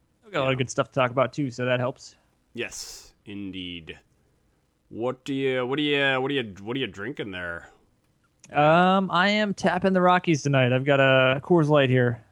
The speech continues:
Speaker 2: Ooh, an ice cold Coors Light.
Speaker 1: It is ice. I actually pulled it from the freezer, so it's, it's ice cold. <laughs>
Speaker 2: Silver bullet!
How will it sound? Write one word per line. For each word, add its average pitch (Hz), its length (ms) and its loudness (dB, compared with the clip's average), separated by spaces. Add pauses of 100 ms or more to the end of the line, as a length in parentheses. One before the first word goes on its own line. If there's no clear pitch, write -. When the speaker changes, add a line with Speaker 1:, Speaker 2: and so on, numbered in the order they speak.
Speaker 2:
Ooh, 139 160 -6
an 87 80 -6
ice 110 180 -6
cold 113 320 -10
Coors 113 300 -8
Light. 95 440 -6 (460)
Speaker 1:
It - 100 -20
is 214 180 -8
ice. 131 200 0
I 143 40 2
actually 143 240 -2
pulled 175 180 0
it 156 60 -10
from 175 100 -6
the 165 80 -2
freezer, 143 360 -4
so 120 220 -8
it's, - 380 -14 (1700)
it's - 140 -18
ice - 180 -12
cold. 127 320 -16 (460)
<laughs> 160 60 0 (340)
Speaker 2:
Silver 262 480 -2
bullet! 269 500 0